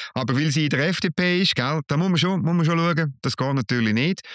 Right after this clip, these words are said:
Sie findet keine Wohnung, sie muss wegziehen auf Ebmattingen.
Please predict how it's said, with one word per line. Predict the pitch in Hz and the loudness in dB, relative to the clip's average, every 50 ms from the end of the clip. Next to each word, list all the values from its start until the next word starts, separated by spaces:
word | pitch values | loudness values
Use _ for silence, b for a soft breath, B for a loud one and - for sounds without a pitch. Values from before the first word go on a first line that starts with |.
| B B B | B B B
Sie | B - 170 190 190 | B 0 0 0 2
findet | - 175 165 160 151 - | 2 0 0 0 0 0
keine | - - 135 123 | -2 -2 -2 0
Wohnung, | 127 151 175 196 214 180 | 0 0 2 2 0 0
sie | - - 165 160 156 | 0 0 0 2 2
muss | 160 156 160 180 190 196 170 - | 2 2 2 2 0 0 0 0
wegziehen | 127 120 135 127 143 175 - - - - - 185 185 180 185 - | 0 0 2 2 0 0 -2 -6 -8 -4 -2 0 0 2 0 0
auf | - 120 139 113 - | 0 0 -2 -2 -2
Ebmattingen. | - 117 151 160 - 165 165 170 - - - 165 165 170 170 170 180 180 170 | -2 -2 -2 0 0 -2 -2 -2 -4 -2 -2 0 2 2 2 2 0 0 -2